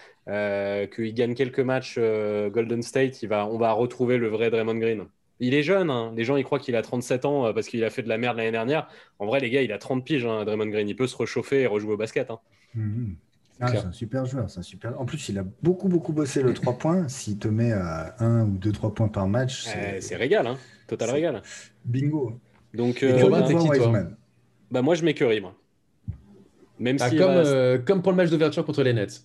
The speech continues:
Speaker 1: Ouais, même s'il va se taper Giroud sur la gueule, euh, même, euh, même
Speaker 3: Ah,
Speaker 1: si, ouais, euh, en fait, j'ai, j'ai, je pense vraiment que cette saison, Curry, euh,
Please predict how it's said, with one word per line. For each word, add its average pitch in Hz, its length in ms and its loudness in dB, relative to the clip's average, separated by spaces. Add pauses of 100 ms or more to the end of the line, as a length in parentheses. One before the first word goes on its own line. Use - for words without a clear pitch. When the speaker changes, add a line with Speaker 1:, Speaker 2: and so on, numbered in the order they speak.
Speaker 1:
Ouais, 156 280 4
même 170 200 2
s'il 185 200 -2
va 165 120 2
se - 60 -12
taper 147 240 0
Giroud 139 200 0
sur 147 180 0
la 131 140 4
gueule, 143 480 4
euh, 120 180 2
même, 139 320 2
euh, 127 220 2 (500)
même 135 140 2
Speaker 3:
Ah, 131 60 -2
Speaker 1:
si, 139 240 -2
ouais, 139 420 4
euh, 117 60 -6
en 123 80 -6
fait, 160 140 -4
j'ai, 131 260 -4
j'ai, 127 240 -4
je 120 160 -4
pense 160 440 -4
vraiment 135 400 -2
que 131 160 -6
cette 127 260 -6
saison, 131 360 -2
Curry, 127 440 0
euh, 104 640 -4